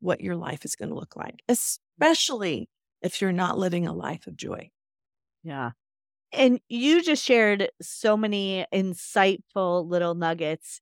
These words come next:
Speaker 2: And one of the things that I find when I work with clients, but I talk to people on the show, is that we have these big dreams that seem so far away.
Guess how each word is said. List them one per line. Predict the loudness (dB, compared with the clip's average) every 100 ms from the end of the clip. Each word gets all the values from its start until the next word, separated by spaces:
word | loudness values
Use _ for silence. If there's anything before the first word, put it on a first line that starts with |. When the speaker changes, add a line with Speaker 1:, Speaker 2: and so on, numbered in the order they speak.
| -6
Speaker 2:
And | -2 -2 -2
one | 0 2
of | 2
the | 2 2
things | 0 -2 -4
that | 2 2 4
I | 2 0
find | 0 -2 -2 -2 -6 -6
when | -4
I | -2
work | -2 -4 -4
with | -6 -4
clients, | -4 -2 -2 -6 -6
but | -2 0
I | 0 -2
talk | -4 -4
to | -6
people | -14 -12 -6
on | -4 -2
the | -4
show, | -6 -2 2 4 2
is | 0
that | 0 2 2 -2 _ _ _ 4
we |
have | 4 6
these | 4 4
big | 0 2 4 2 -2
dreams | -4 -2 -2 -2 -2 -4 -4 4
that | 6 4 0
seem | -6 -4 -6
so | -6 2 4 4
far | 0 2 4 4
away. | 2 -2 -2 0 0 0 -2